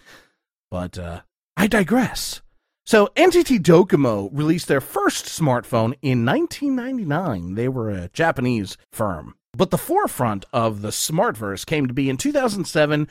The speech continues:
with the birth of the iPhone and in two thousand eight with the H T C Dream.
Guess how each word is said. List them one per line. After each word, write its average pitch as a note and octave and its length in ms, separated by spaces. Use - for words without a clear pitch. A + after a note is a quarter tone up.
with C3+ 140
the D3 60
birth - 300
of B3 120
the E3+ 100
iPhone C3+ 560
and F3 140
in D3 100
two E4 220
thousand C#3+ 380
eight B2+ 220
with B2+ 160
the C#3+ 180
H B3+ 300
T G3+ 220
C E3 320
Dream. A#2+ 540